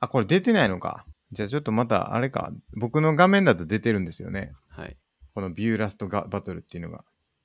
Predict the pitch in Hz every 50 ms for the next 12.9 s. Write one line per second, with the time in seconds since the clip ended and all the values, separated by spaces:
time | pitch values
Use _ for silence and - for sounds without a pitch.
0 | _ _ _ _ - - - _ _ _ _ _ _ _ _ _ _ _ _ -
1 | 107 101 - - - - - 113 120 117 - 120 95 85 82 - _ - - _
2 | _ _ _ _ _ _ _ _ - 101 - - 104 101 101 - - 104 104 104
3 | 117 143 156 143 - - 123 101 85 85 85 90 82 87 85 87 82 82 _ -
4 | 85 82 - - _ _ _ _ _ _ 95 95 92 85 82 80 - - - -
5 | - - _ _ _ _ _ _ _ _ _ _ 90 92 90 90 90 90 90 90
6 | 90 87 87 87 87 87 87 85 85 87 85 85 82 - _ _ _ _ _ _
7 | _ _ _ 120 117 131 139 139 131 135 120 - - 120 120 117 - - 127 -
8 | 78 151 160 156 107 104 98 85 - 87 92 98 120 110 82 - - _ 101 95
9 | - - - - - 139 139 123 139 - 151 147 139 - - - - 127 - -
10 | 165 170 175 170 165 120 127 131 - - 107 104 104 95 82 - 80 - - 104
11 | - _ _ _ _ _ _ _ _ _ _ _ _ _ _ _ _ - 110 110
12 | 104 101 - 113 98 98 98 85 80 87 87 90 90 92 - - _